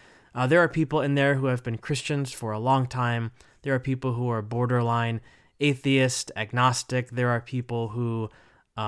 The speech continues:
are Buddhist. There are a whole bunch of different people doing a whole bunch of different things.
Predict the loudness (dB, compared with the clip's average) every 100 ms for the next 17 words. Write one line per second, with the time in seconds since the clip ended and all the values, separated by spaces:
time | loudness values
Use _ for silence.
0 | -4 -4 -8 -2 2 4 2 2 0 2
1 | 4 6 6 4 0 -2 -2 0 0 0
2 | 0 0 -2 -4 -4 -2 -4 -4 -6 -6
3 | -8 -4 -4 -6 -8